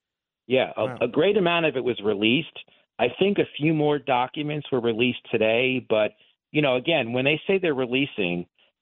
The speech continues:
Speaker 1: they're redacting information in a document. So there could be a line of text that was redacted and they unredact it, but the rest of the document re-, remains redacted.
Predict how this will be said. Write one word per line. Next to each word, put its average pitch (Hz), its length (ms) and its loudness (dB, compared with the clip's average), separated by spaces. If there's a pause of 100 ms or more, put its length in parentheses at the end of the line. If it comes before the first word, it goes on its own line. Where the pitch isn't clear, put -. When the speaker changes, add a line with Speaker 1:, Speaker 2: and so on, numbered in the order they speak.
Speaker 1:
they're 139 160 2
redacting 143 720 0
information 120 640 0
in 107 80 -2
a 98 100 0
document. 92 680 -4
So 98 220 0 (340)
there 165 180 2
could 190 140 -2
be 147 160 2
a 131 80 2
line 131 460 0
of 120 80 -4 (200)
text 117 320 -2 (220)
that 107 220 0
was 98 160 -6
redacted 98 800 -2 (340)
and 107 120 -2
they 110 120 4
unredact 117 800 0
it, - 180 -8 (440)
but 107 140 -2
the 117 80 2
rest 139 220 0
of 143 60 -14
the 127 80 -4
document 113 460 -4
re-, 107 280 -2
remains 110 440 0
redacted. 127 600 -2